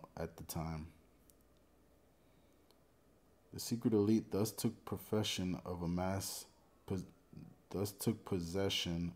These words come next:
of a mass of evidence from the old Tsarist regime that undoubtedly contained hugely damaging information on Sarajevo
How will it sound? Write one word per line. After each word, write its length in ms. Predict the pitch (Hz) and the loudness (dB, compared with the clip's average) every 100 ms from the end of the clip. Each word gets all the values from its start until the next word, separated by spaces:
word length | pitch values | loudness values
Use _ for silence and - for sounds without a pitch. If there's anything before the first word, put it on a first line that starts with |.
| - | -8
of 200 | 90 87 | -6 -4
a 120 | 87 85 | -2 0
mass 440 | 87 92 104 104 | 0 2 0 0
of 140 | 104 | 0
evidence 600 | 98 85 85 85 87 87 - - - - - - - - | 2 2 2 0 0 -2 -10 -20 -20 -20 -20 -20 -18 -4
from 200 | 87 85 | -2 0
the 160 | 82 - | 0 -2
old 540 | - 87 82 80 80 - - | -2 0 2 2 -2 -10 -10
Tsarist 640 | - - 78 78 78 78 | -6 -4 -4 -2 -2 -4
regime 580 | 82 80 95 101 90 85 - | -4 -2 0 2 0 -2 -4
that 160 | 90 | -2
undoubtedly 580 | 95 98 98 101 110 107 | 0 0 4 4 4 2
contained 600 | 90 92 85 90 90 85 - | 0 -2 -2 0 0 -2 -8
hugely 540 | - - 113 110 104 101 | -18 0 2 4 2 0
damaging 520 | 95 92 92 87 90 | 2 0 0 0 0
information 720 | 90 85 85 90 92 - 85 | -2 -2 -2 0 0 0 -2
on 140 | 85 85 | -2 -2
Sarajevo 920 | - 87 85 85 92 92 82 82 82 | -2 0 0 2 2 2 0 -2 -4